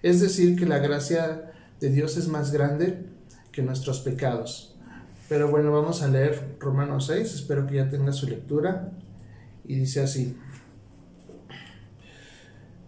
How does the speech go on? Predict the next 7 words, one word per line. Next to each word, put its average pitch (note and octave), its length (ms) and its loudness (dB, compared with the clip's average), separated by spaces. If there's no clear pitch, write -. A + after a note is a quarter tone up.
"¿Qué G3+ 140 2
pues G3 320 6
diremos? D3+ 760 6
¿Perseveraremos D3 1200 4
en D3+ 120 4
el C3+ 120 2
pecado C#3+ 680 0